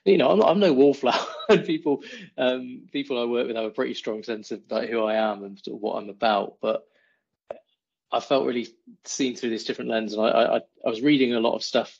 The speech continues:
around my diagnosis then that suddenly started to just think, sync a lot better with internal processes that I had had going on in my life and, and going on in my head that, uh, made a lot of sense. Um, and I think that whole thing about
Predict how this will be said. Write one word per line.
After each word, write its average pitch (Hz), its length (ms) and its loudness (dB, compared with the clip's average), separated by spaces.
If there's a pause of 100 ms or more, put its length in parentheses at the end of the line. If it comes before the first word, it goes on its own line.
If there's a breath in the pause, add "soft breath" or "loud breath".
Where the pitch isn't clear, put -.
(120)
around 110 260 0
my 104 80 -4
diagnosis 104 640 -4
then 104 200 -4
that - 80 -10
suddenly 110 260 -4
started - 320 2
to - 60 -8
just - 240 -4
think, 110 200 0
sync 120 400 0
a 107 60 -2
lot - 240 -2
better 110 260 2
with 98 240 -6 (540 loud breath)
internal 135 540 2
processes 151 680 -2
that - 80 0
I 123 100 2
had 117 100 0
had 117 220 -2
going 117 220 0
on 120 140 -2
in 117 120 -4
my 113 120 -2
life 117 320 2
and, 110 100 -6
and 110 200 -8 (120)
going 113 220 2
on 110 120 -2
in 107 80 -8
my 104 120 -4
head 110 380 0 (340 loud breath)
that, - 400 -2
uh, 113 300 -2
made 120 300 -2
a 117 60 -2
lot 113 220 0
of - 80 -8
sense. 107 600 -4
Um, 104 400 -4
and 117 120 0
I 117 40 0
think 151 200 -4
that 139 120 -2
whole 151 180 -4
thing 135 200 -2
about 123 260 -2